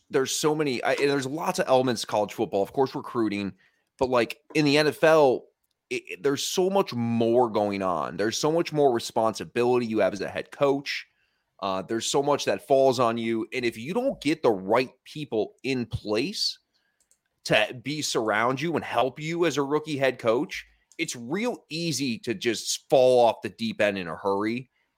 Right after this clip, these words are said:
and then just panic. And, and, and listen, he, he was in way over his head. I, I think the team is probably a little bit better than they've played,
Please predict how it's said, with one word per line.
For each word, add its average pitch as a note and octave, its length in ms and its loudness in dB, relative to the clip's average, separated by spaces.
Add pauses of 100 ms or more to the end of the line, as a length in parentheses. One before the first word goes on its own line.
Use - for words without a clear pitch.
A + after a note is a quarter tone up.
(120)
and B2+ 160 0
then A#2+ 160 2
just A2 260 -2
panic. G#2+ 720 -4
And, A2 200 0
and, G#2+ 300 -4
and A#2 160 -4
listen, G#2+ 380 -2
he, B2+ 280 -8 (560)
he F3+ 120 -4
was D3 140 2
in E3 120 4
way D3 140 8
over C3+ 200 8
his A#2 120 0
head. A#2 480 4 (100)
I, G#2+ 140 0
I A#2 100 0
think C3 280 -4
the A#2+ 80 -10
team C3+ 280 -4
is A2 100 -6
probably A#2+ 380 0
a G2+ 60 0
little B2+ 260 2
bit F3 160 -2
better G3 240 4
than F#3 140 -6
they've F#3+ 200 -2
played, G3 380 2